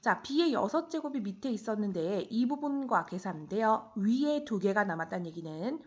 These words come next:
B의 여덟 제곱이 있었기 때문에 계산돼서 지수끼리 빼서 이 값이 됐다는 얘기겠죠. 즉, 가 곱하기 이와 B가 같은 값입니다.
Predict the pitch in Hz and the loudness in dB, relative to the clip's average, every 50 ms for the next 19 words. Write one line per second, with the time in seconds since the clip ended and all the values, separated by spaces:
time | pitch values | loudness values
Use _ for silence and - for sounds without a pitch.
0 | - _ - - - _ _ _ _ _ - - 190 175 180 190 247 294 311 - | -16 _ -20 -20 -20 _ _ _ _ _ -14 -10 -6 -2 0 2 2 2 0 -2
1 | - - _ - - 170 165 175 190 262 285 294 285 - 262 240 - 220 208 202 | -8 -18 _ -4 0 0 2 2 4 4 2 2 0 -2 -2 -2 0 0 -2 -2
2 | 175 - - 196 190 214 190 - 160 156 170 214 277 254 190 - - - _ - | -4 -6 -6 -8 -6 -8 -8 -8 -6 -4 0 0 2 0 0 -2 -8 -16 _ -8
3 | - 196 185 196 190 220 196 175 160 156 147 - 190 185 190 190 160 - - - | -4 -2 -2 -2 0 -2 -2 -4 -4 -8 -8 -6 -4 -4 -2 -2 -4 -4 -6 -14
4 | _ _ _ _ _ - 214 185 196 202 202 202 185 170 - - 220 226 240 240 | _ _ _ _ _ -6 -6 -6 -6 -6 -6 -6 -6 -6 -8 -8 -6 -6 -6 -4
5 | 233 202 180 175 190 240 302 339 - - - - - - 214 202 190 175 175 - | -4 -4 -4 -2 2 4 4 4 2 0 -14 -16 -8 -4 -2 0 0 -2 -2 -4
6 | - - - 151 - - 180 175 190 208 185 170 - 160 147 - - - 175 180 | -10 -10 -12 -12 -10 -8 -6 -4 -4 -4 -4 -6 -8 -12 -12 -12 -8 -6 -6 -6
7 | - - _ _ _ _ - - - - - - - 277 277 - - _ - - | -6 -10 _ _ _ _ -20 -20 -20 -20 -10 -6 -4 -4 -4 -6 -10 _ -4 0
8 | 185 190 190 - 269 247 285 - 262 254 254 262 - - 214 214 220 226 226 214 | 0 0 0 0 -2 -6 -4 -4 -6 -6 -6 -8 -8 -4 -2 0 0 2 2 2
9 | 208 208 208 208 208 - - 185 175 - 190 254 294 294 - - - - - 190 | 2 0 0 -2 -4 -6 -8 -8 -2 0 2 2 0 0 -4 -16 -14 -12 -12 -12
10 | - - 254 247 247 202 - - - 165 151 - - - | -6 -2 0 0 0 0 -2 -6 -10 -16 -16 -16 -16 -16